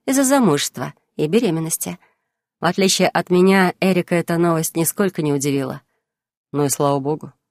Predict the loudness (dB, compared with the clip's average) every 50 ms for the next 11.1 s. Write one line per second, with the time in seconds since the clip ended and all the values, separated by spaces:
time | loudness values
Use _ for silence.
0 | _ _ _ -4 0 2 4 4 4 2 0 0 0 0 -2 0 0 -2 0 2
1 | 2 2 2 2 0 -2 -4 -2 0 0 -2 0 0 0 0 2 2 2 0 0
2 | -2 -2 -2 -2 -2 -2 -2 -4 -6 -6 -6 -8 -10 -14 _ _ _ _ _ _
3 | -10 -6 -2 0 2 2 2 4 4 4 4 4 2 2 2 2 2 2 2 0
4 | -2 -2 -2 -2 -2 0 0 0 0 0 -2 -2 -2 -2 -2 -2 0 0 0 0
5 | -2 -2 -6 -8 -12 _ _ _ _ _ _ _ _ _ _ _ _ _ 0 4
6 | 6 6 4 4 2 0 0 2 2 2 2 2 2 0 2 2 0 0 0 0
7 | -2 -2 -2 -2 -2 0 -2 -2 -2 -2 -2 0 0 0 -2 -2 -2 -2 -2 -2
8 | -2 -4 -4 -6 -8 _ _ _ _ _ _ _ _ _ _ -6 -2 0 2 2
9 | 4 4 4 4 4 4 2 4 4 4 2 2 0 -2 0 0 2 2 2 2
10 | 0 0 -2 -2 -2 -2 -2 -2 -2 0 0 0 2 2 2 0 0 -2 -4 -6
11 | -8 -10 -12